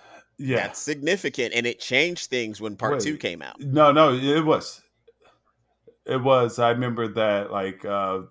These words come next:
Speaker 1: I mean, you can only pick Ken and Ryu, but everyone had, like, like, a fireball or something. And there was one dude with a chain. Was Birdie on there?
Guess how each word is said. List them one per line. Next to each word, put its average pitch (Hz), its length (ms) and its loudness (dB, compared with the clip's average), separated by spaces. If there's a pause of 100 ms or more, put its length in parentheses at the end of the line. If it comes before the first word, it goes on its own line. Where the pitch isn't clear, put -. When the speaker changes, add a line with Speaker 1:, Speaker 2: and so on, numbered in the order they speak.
(840)
Speaker 1:
I 131 80 6
mean, 139 160 0
you 135 120 -4
can 165 60 4
only 143 120 4
pick 147 220 -2
Ken 123 160 -2
and 104 100 -6
Ryu, 107 320 -4
but 101 340 -6
everyone 135 340 2
had, 127 300 4
like, 101 240 -2 (560)
like, 104 120 -4
a 90 60 -10
fireball 117 580 4
or 104 80 0
something. 113 680 -4 (760)
And 98 640 -8 (200)
there 147 140 4
was 165 140 0
one 151 160 2
dude 196 100 -2
with 165 80 -2
a 98 60 -6
chain. 160 440 -2
Was 127 160 -2
Birdie 214 380 2
on 403 140 -2
there? 440 320 -4